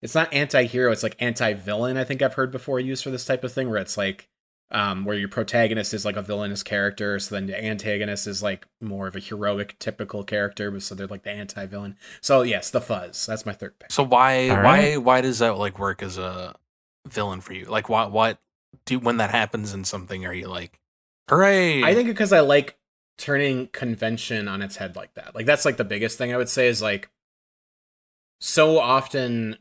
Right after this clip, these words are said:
Speaker 1: it'd be like if I said, like, God was the villain, which, like, you know, if I picked, like, a Final Fantasy game, that's what I, you know, that would, one of my villains would be, like, fucking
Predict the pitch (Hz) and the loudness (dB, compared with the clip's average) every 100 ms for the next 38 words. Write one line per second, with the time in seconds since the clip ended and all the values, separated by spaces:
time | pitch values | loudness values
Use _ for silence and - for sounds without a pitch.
0 | _ - 143 175 175 160 147 - 127 123 | _ -6 0 4 6 6 4 -2 -2 0
1 | 147 120 113 - 117 107 104 101 104 107 | 0 -2 -2 -2 -2 0 0 -4 -6 -6
2 | 98 95 90 - 104 110 - 107 98 - | -6 -8 -10 -14 -10 -8 -2 -2 -2 -6
3 | - 123 90 98 98 107 - 113 - 107 | -8 -6 -6 -8 -4 -4 -4 -8 -6 -6
4 | 101 107 101 98 110 104 101 95 95 90 | -6 -6 -6 -4 -4 -4 -6 -8 -10 -10
5 | - 95 90 95 101 95 95 92 95 _ | -12 -14 -12 -12 -12 -14 -14 -14 -14 _
6 | _ - 107 - 104 98 101 101 95 95 | _ -14 -14 -8 -6 -4 -4 -4 -6 -6
7 | 95 98 92 90 - 92 95 92 92 | -10 -10 -10 -12 -14 -14 -14 -16 -18